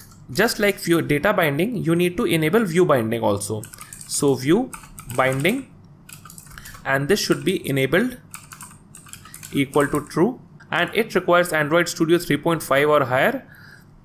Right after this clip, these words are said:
And I also have a complete video about view binding. So now let's go to our activity main here, and we see that since data binding generates the binding class only when this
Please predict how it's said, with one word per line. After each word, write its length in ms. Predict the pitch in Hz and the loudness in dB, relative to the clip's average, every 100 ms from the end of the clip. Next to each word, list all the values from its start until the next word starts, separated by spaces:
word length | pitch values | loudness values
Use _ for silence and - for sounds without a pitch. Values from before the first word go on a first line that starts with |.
| - - | -20 -6
And 140 | 139 127 | -2 -2
I 60 | 131 | 2
also 360 | 143 143 135 190 | 4 4 4 2
have 120 | 165 | 4
a 40 | |
complete 400 | 160 139 156 208 | 2 0 0 -2
video 300 | 156 139 196 | -2 0 2
about 320 | 147 151 220 | 2 2 0
view 200 | 131 127 | -2 0
binding. 480 | 123 104 98 101 110 - - - - - - | 2 2 0 -6 -10 -16 -20 -20 -20 -20 -14
So 120 | - | -2
now 300 | 175 220 294 - | 2 2 0 -6
let's 260 | 147 262 - | -2 -2 0
go 140 | 208 | 0
to 140 | 214 | 2
our 100 | 247 | 2
activity 440 | 226 156 175 170 202 | 2 0 0 0 0
main 220 | 175 156 | -2 -2
here, 360 | 127 113 110 - - | -4 -4 -4 -8 -4
and 180 | 156 | -2
we 100 | 175 | 0
see 320 | 175 220 285 - - - - - | -2 -2 -6 -10 -20 -20 -20 -6
that 360 | 190 226 - - | -2 -2 -4 -8
since 460 | 214 247 - - - - - - - | -2 -2 -2 -8 -12 -18 -20 -20 -4
data 300 | 139 170 254 | 0 2 4
binding 360 | 226 160 170 170 | 2 2 0 0
generates 420 | 160 151 180 185 | 0 2 0 0
the 100 | 202 | 0
binding 400 | 143 135 190 220 | 2 0 0 -2
class 440 | 156 165 220 - | 0 2 0 -4
only 300 | 151 156 247 | -2 0 0
when 320 | 220 180 185 | 2 0 0
this 400 | 175 247 - - | -2 -2 -4 -8